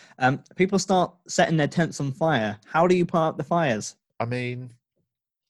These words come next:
Speaker 2: do we know why they've started setting their tents on fire? Is there a,
Speaker 1: It's
Speaker 2: is it,
Speaker 1: just
Speaker 2: is it a
Speaker 1: e-
Speaker 2: mutiny? Is it a v-,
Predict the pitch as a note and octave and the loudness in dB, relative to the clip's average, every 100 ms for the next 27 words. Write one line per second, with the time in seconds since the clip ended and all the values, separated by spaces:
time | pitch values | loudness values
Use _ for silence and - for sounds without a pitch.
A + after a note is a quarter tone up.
0 | - A#2 G#2+ G#2 G#2 G2+ A#2 A#2+ A#2 - | -12 -6 -2 0 0 0 -2 -4 -6 -8
1 | - - G#2+ A#2 B2 A2 A2+ A2 A#2 A#2+ | -6 -6 -6 -8 -8 -10 -10 -8 -8 -6
2 | B2+ A#2 G#2 G2+ G2 - A2+ C#3+ C3+ A#2+ | -8 -4 -2 2 0 0 0 0 2 2
3 | G#2 A2+ A#2 B2 A2+ A#2 G2 F#2 F2 F#2+ | 2 0 0 -2 -4 -6 -2 0 0 0
4 | A#2 D#2 G2+ G2 | 0 0 -2 -6